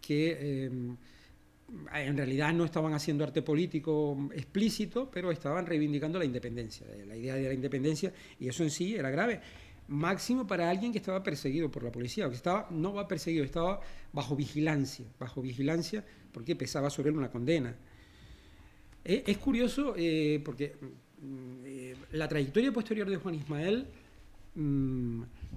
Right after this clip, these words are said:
eh, eh, ma-, revela, mm, que, eh, su, eh,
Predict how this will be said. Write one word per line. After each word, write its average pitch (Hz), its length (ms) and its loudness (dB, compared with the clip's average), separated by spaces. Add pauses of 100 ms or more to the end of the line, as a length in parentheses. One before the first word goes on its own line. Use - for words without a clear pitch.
(480)
eh, 131 380 0 (1300)
eh, 135 200 2
ma-, 127 500 -2
revela, 196 540 8
mm, 147 560 0 (480)
que, 156 440 4
eh, 135 520 -2
su, 143 720 0 (640)
eh, 135 320 -4